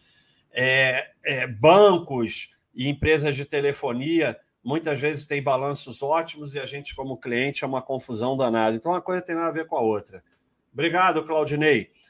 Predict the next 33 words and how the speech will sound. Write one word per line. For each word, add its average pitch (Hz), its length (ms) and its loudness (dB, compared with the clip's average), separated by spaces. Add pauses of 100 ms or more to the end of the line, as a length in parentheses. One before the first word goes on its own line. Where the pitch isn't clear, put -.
(400)
É, 127 1000 0
e 170 140 8
às 208 180 10
vezes 220 260 8
até 220 240 8
atender 214 420 6
mal 170 220 6
os 147 240 -2
clientes 151 400 -4
pode 156 240 -6
dar 156 80 -2
lucro. 127 280 -8
E 175 40 -10
não 220 160 -2
confundam, 170 800 -4
não 170 140 -4
ficam 196 340 -10
transformando 143 720 -6
investir 131 520 -4
em 139 60 2
ação 139 540 2 (460)
em 147 140 -4
coisa 147 560 2
ideológica 135 800 0
pra 127 140 -14
melhorar 127 380 -6
o 123 60 -6
mundo. 139 200 -12
Faz 180 300 -10
isso 170 340 -14
em 156 180 -10
outra 185 400 0
hora. 104 440 0